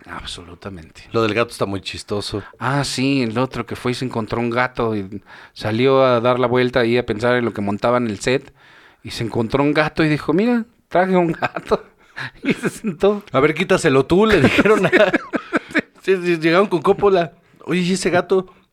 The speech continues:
Speaker 2: "No, pues que, que quiere salir con el gato". "No, no, díganle que no puede salir con el gato, el sonista nos está diciendo que se oye la chingada". Y voltearon, así dijeron, "Bueno, quítaselo tú". "Mm, podemos hacer folies, vámonos".
Speaker 1: <laughs> Sí. "O déjale el gato".
Speaker 2: "O déjale el gato, mira qué bien se le ve.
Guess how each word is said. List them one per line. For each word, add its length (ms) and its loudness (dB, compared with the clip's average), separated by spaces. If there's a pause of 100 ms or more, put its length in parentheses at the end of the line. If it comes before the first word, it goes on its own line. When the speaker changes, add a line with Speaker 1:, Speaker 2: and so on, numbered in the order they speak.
Speaker 2:
"No, 160 -2
pues 140 -6
que, 180 -6
que 140 -12
quiere 200 0
salir 220 0
con 160 0
el 100 2
gato". 360 0 (400)
"No, 180 -4
no, 180 -4
díganle 280 0
que 60 -4
no 100 -4
puede 120 -2
salir 160 -2
con 120 -2
el 40 -2
gato, 200 0
el 100 -2
sonista 400 -2
nos 100 -2
está 100 -2
diciendo 200 -4
que 100 -10
se 200 -2
oye 200 0
la 120 -2
chingada". 380 -2 (420)
Y 60 2
voltearon, 540 6
así 140 2
dijeron, 320 0 (460)
"Bueno, 260 4
quítaselo 480 0
tú". 260 -2 (760)
"Mm, 720 0
podemos 320 4
hacer 120 4
folies, 480 4
vámonos". 460 4
Speaker 1:
<laughs> 300 -4
Sí. 120 2 (280)
"O 140 -2
déjale 460 -4
el 80 -6
gato". 180 -2
Speaker 2:
"O 220 0
déjale 380 0
el 60 2
gato, 200 4
mira 200 2
qué 120 -2
bien 240 2
se 120 0
le 80 4
ve. 160 -2